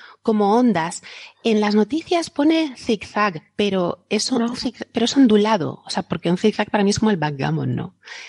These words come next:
Speaker 1: Entonces, es, son muros ondulados que es de, se sabía que existían por el Reino Nuevo, porque a-, Amenhotep tercero es del Reino Nuevo, es de la dinastía dieciocho,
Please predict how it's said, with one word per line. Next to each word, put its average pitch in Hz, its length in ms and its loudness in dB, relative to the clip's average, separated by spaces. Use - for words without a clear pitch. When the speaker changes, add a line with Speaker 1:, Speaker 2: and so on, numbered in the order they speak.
Speaker 1:
Entonces, 208 280 -2
es, - 340 -4
son 220 300 2
muros 254 320 2
ondulados 226 720 0
que 349 160 2
es - 220 -2
de, 196 360 -4
se - 240 0
sabía 233 640 -2
que 208 160 0
existían 220 480 0
por 175 140 0
el 156 80 -2
Reino 190 260 2
Nuevo, 277 460 0
porque 170 420 -4
a-, 151 280 -8
Amenhotep 170 500 -2
tercero 196 360 -4
es 180 140 -4
del 165 120 -6
Reino 165 340 -2
Nuevo, 202 500 -2
es 226 120 -4
de 202 60 0
la 202 100 0
dinastía 190 360 -2
dieciocho, 175 800 -6